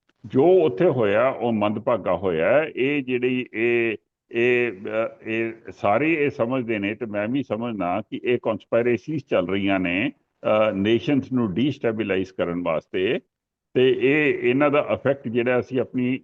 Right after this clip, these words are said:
ਏਨਵਾਯਰਮੇਂਟ ਦੇ ਉੱਤੇ, ਆਪਣੇ, ਆਪਣੇ ਨੇਬਰਹੁੱਡ ਦੇ ਵਿੱਚ ਦੇਖ ਹੀ ਲਿਆ, ਬੰਗਲਾਦੇਸ਼ ਦੇ ਵਿੱਚ ਦੇਖ ਲਿਆ, ਅਸੀਂ ਇਹਨੂੰ ਨੇਪਾਲ ਦੇ ਵਿੱਚ ਦੇਖ ਲਿਆ, ਹੋਰ ਜਗ੍ਹਾ 'ਚ ਦੇਖ ਲਿਆ। ਤੇ ਸਾਨੂੰ ਇਹਨਾਂ ਚੀਜ਼ਾਂ ਤੋਂ ਪਰਹੇਜ਼ ਕਰਨਾ ਚਾਹੀਦਾ ਹੈ।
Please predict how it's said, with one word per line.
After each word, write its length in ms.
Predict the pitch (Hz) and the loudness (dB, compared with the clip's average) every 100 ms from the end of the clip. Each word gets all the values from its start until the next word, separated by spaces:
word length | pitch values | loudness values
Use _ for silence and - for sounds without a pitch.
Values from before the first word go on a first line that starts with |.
| - - 110 | -12 -4 -2
ਏਨਵਾਯਰਮੇਂਟ 520 | 104 101 110 120 120 | 2 2 2 0 -2
ਦੇ 60 | 127 | -4
ਉੱਤੇ, 300 | 117 - 117 | -4 -2 -2
ਆਪਣੇ, 480 | 104 - 113 107 104 | -2 -4 -6 -6 -4
ਆਪਣੇ 280 | 92 - 117 | -6 -4 -4
ਨੇਬਰਹੁੱਡ 500 | 98 107 127 110 120 | 0 2 2 0 0
ਦੇ 100 | 113 | -2
ਵਿੱਚ 240 | 101 92 | -4 -6
ਦੇਖ 260 | 87 101 98 139 | -4 -4 -2 -2
ਹੀ 60 | |
ਲਿਆ, 280 | 120 104 101 | 0 2 0
ਬੰਗਲਾਦੇਸ਼ 600 | - 90 101 101 104 92 - | 0 -2 0 -2 -2 -6 -6
ਦੇ 60 | |
ਵਿੱਚ 180 | 101 92 | -8 -6
ਦੇਖ 180 | 92 87 - | -4 -4 -4
ਲਿਆ, 280 | 95 92 90 | 0 0 0
ਅਸੀਂ 260 | - 92 | -2 -2
ਇਹਨੂੰ 240 | 90 90 90 | -2 -2 -4
ਨੇਪਾਲ 360 | 85 85 92 | -4 0 0
ਦੇ 80 | 107 | -2
ਵਿੱਚ 200 | 98 90 | -4 -4
ਦੇਖ 160 | 82 76 98 | -4 -6 -4
ਲਿਆ, 160 | 95 | -4
ਹੋਰ 260 | 82 95 110 | -2 -2 0
ਜਗ੍ਹਾ 260 | 117 113 | 0 0
'ਚ 120 | 104 110 | -2 -6
ਦੇਖ 260 | 95 78 - | -10 -10 -8
ਲਿਆ। 300 | 78 87 110 - _ _ _ _ | -4 -4 -4 -10 _ _ _ _
ਤੇ 120 | 151 | -4
ਸਾਨੂੰ 420 | 143 147 120 143 131 | 0 2 4 2 2
ਇਹਨਾਂ 220 | 131 151 | 0 0
ਚੀਜ਼ਾਂ 320 | - 117 123 | -2 -2 -2
ਤੋਂ 140 | 127 | -2
ਪਰਹੇਜ਼ 460 | 131 120 95 82 76 | -4 -6 -4 -4 -4
ਕਰਨਾ 320 | - 78 71 | -6 -6 -6
ਚਾਹੀਦਾ 400 | 67 71 80 | -8 -8 -6
ਹੈ। 60 | - | -8